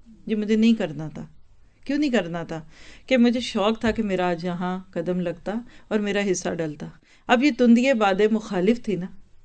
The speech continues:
نہ گھبرائے عقاب کہ یہ تو چلتی ہے تجھے اونچا اڑانے کے لیے۔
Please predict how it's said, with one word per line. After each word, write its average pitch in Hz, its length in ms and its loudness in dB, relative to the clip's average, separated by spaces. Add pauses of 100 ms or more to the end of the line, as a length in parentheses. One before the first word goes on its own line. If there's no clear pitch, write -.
(920)
نہ 214 80 0 (120)
گھبرائے 220 320 6
عقاب 196 420 2
کہ 220 60 -2
یہ 220 200 2
تو 233 120 -2
چلتی 196 420 -4
ہے 202 60 -4
تجھے 180 240 -4
اونچا 165 300 -6
اڑانے 170 340 -8
کے 196 140 -12
لیے۔ 185 180 -12